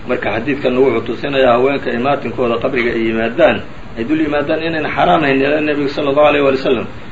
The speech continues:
haweenayda ma aanu ku canaananin soo galidda qubuurta ay soo gashay ee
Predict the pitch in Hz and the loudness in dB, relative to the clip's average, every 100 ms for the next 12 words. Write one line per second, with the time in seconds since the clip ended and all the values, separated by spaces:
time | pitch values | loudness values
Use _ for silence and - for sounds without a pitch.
0 | - - - 151 170 160 143 143 143 165 | -14 -12 -2 2 4 4 4 2 2 2
1 | 139 135 165 143 143 135 131 131 127 135 | 0 0 -2 -2 0 0 0 -2 -2 -2
2 | 123 135 180 143 135 135 170 170 143 120 | -2 0 0 0 -2 0 -2 -2 -4 -2
3 | - 175 147 139 - 180 123 | -2 -2 0 -2 0 0 0